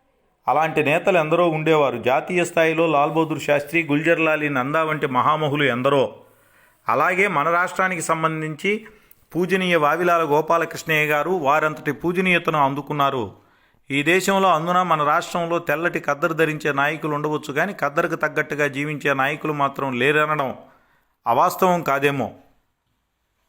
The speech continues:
అవిస్మరణీయ రాజకీయ మహర్షిగా ఆంధ్రదేశంలో ఇప్పటికీ ఎప్పటికీ మరపురాని మహోన్నత మానవతామూర్తి వావిలాల గోపాలకృష్ణయ్య గారు. వారి జయంతి నేడు.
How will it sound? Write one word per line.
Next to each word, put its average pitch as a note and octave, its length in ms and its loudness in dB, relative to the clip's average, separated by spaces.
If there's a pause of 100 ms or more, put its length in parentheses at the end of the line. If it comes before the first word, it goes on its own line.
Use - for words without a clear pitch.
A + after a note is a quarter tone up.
(800)
అవిస్మరణీయ F#3+ 720 2
రాజకీయ E3 520 2
మహర్షిగా D#3 600 0
ఆంధ్రదేశంలో D#3+ 1120 0
ఇప్పటికీ E3+ 640 -2
ఎప్పటికీ D#3+ 480 -2
మరపురాని D#3+ 580 -2
మహోన్నత D#3 540 -2
మానవతామూర్తి C#3 1200 -2 (120)
వావిలాల D3 420 0
గోపాలకృష్ణయ్య B2+ 800 -4
గారు. G2+ 220 -8 (720)
వారి A#2 160 -2
జయంతి C3 400 -2
నేడు. G2+ 200 -4